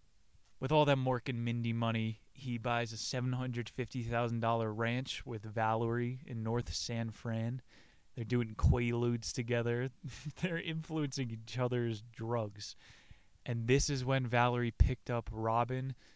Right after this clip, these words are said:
he was, like, lying dead in the bushes outside of Belushi's house. They were doing speedballs up in the hills. They talked about this sketchy drug dealer. And Robin Williams, his final memories of Belushi, he says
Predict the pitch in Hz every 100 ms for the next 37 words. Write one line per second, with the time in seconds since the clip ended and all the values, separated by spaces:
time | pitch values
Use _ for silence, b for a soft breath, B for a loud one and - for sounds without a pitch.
0 | b b - - - - 131 120 110 117
1 | 123 117 113 117 123 127 131 131 113 127
2 | 120 127 117 104 120 120 - 135 135 127
3 | - 123 131 - 131 123 117 113 110 120
4 | 113 123 107 107 113 104 101 - - 123
5 | 117 117 117 110 110 - - 123 120 113
6 | 117 117 120 123 120 117 110 104 107 110
7 | 123 117 - B B B 123 113 120 113
8 | 123 117 117 120 110 - - - 120 117
9 | - 120 117 113 110 107 107 107 110 113
10 | 113 117 117 - b b b b - 117
11 | 107 107 113 113 117 117 117 117 - 117
12 | 101 - - 113 113 113 110 117 113 107
13 | 110 120 120 120 123 117 127 131 123 143
14 | 131 110 101 117 110 104